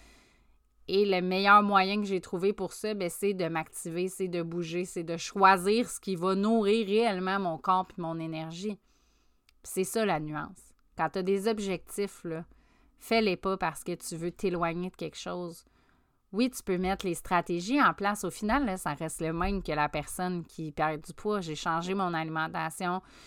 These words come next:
j'ai mis plus de mouvement dans ma vie, je dépense plus de calories que j'en consomme. Tu sais, comme, tout ça est vrai.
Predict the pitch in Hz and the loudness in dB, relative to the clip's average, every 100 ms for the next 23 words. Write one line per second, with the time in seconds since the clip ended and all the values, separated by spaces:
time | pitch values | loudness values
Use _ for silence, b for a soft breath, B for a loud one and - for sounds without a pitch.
0 | B B 180 175 214 208 190 202 190 175 | B B -6 4 6 6 0 0 0 0
1 | 175 170 165 170 175 165 160 156 165 165 | 0 -2 -2 -2 -2 -2 -2 -4 -6 -8
2 | 175 b b b 165 208 190 196 190 185 | -10 b b b 0 2 4 4 6 4
3 | 180 - 190 180 170 165 175 165 165 175 | 4 -2 -2 -2 -2 -2 -2 -2 -4 -6
4 | 170 170 156 170 165 160 - 180 175 170 | -6 -4 -4 -4 -6 -6 -4 -2 -2 -2
5 | 175 - - 202 196 175 170 - - 254 | -8 -12 -6 -4 0 -2 -2 -8 -8 -6
6 | - 311 247 185 196 226 233 | -2 2 4 4 0 0 -2